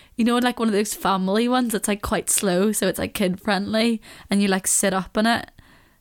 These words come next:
You're not, like, li-, it's not, you're not, like, being shot out really fast while you're, like, laid down. You're just, like, sat up, just, like, smiling. <laughs> But then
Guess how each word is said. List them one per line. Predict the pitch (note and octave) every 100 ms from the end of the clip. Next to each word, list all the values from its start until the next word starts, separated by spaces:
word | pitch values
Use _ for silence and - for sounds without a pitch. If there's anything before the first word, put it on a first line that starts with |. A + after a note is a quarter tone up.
| _
You're | G3+ G3
not, | F#3+
like, | G3+ G3+
li-, | F#3+ -
it's | G3
not, | G#3 F3+
you're | G#3
not, | G3+ G#3
like, | G#3
being | G3 G3
shot | F#3 - - F#3+ F#3
out | F#3 G3
really | G3+ F#3+
fast | - F#3 F#3 G3+ G3
while | G3
you're, | F#3+
like, | G3 G3+
laid | F#3+ F#3 F#3
down. | E3+ - G#3+ A3+ A#3
You're | A3+
just, | G3 G3+
like, | G3
sat | - G3 G3
up, | G3 G3
just, | G#3+ -
like, | G3+
smiling. | - G#3+ G3 - C#4 C#4 -
<laughs> | F4 E4 G#4 - B4 - _ - - - C4
But |
then | A#3+ A#3+ A#3 A#3 G#3